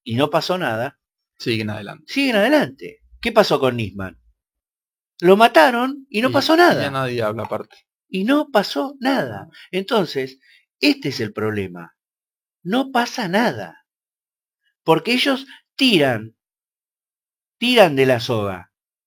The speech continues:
Speaker 1: ¿m? Dan otra, otra vuelta de, de tuerca. No pasa nada.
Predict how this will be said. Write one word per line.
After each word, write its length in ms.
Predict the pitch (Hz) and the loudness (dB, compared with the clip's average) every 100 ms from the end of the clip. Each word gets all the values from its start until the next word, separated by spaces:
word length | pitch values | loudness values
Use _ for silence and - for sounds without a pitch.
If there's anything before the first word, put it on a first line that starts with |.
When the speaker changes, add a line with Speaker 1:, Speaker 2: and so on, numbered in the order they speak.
| _ | _
Speaker 1:
¿m? 180 | 143 208 240 | -12 -12 -10
Dan 300 | 147 208 196 | 4 4 4
otra, 340 | 175 147 139 135 | 0 0 -2 -2
otra 280 | 147 151 139 | -4 -2 -2
vuelta 420 | 143 147 131 131 | 0 -2 -2 -2
de, 220 | 120 113 | 0 -2
de 180 | 107 107 | -2 -6
tuerca. 560 | 107 113 98 90 87 - _ _ _ _ _ _ _ _ _ _ - | -4 -4 -4 -10 -18 -20 _ _ _ _ _ _ _ _ _ _ -4
No 160 | 190 208 | -4 -2
pasa 280 | 208 208 | -2 -2
nada. 380 | 185 117 98 95 | -2 -6 -8 -14